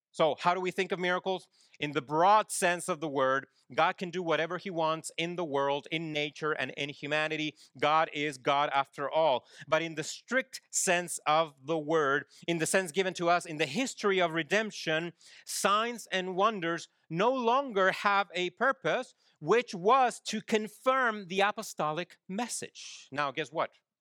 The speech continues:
We have all of it right here. The canon is closed. So, the apostles, it went like this. "Jesus is Lord. Here's a miracle so that you believe it."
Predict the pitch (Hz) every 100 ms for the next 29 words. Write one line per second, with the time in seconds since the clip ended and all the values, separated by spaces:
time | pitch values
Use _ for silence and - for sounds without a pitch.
0 | _ _ _ - 120 120 151 117 98 104
1 | 107 113 _ _ _ _ _ _ _ _
2 | _ _ - - 180 190 190 190 175 _
3 | _ - 143 147 143 - - _ _ _
4 | - 127 143 135 107 92 - - - _
5 | _ _ _ _ _ _ _ _ - -
6 | 220 175 226 _ _ _ _ _ _ _
7 | _ _ _ _ _ - 147 156 - 254
8 | 233 - 160 190 - _ _ _ _ -
9 | 147 151 180 170 175 160 - - _ _
10 | _ _ _ _ _ _ _ _ _ _
11 | 120 208 233 220 202 185 175 160 151 180
12 | 151 135 196 - _ _ _ _ _ _
13 | _ _ _ _ _ _ _ _ 165 170
14 | 160 151 139 113 - 117 117 120 120 117
15 | 101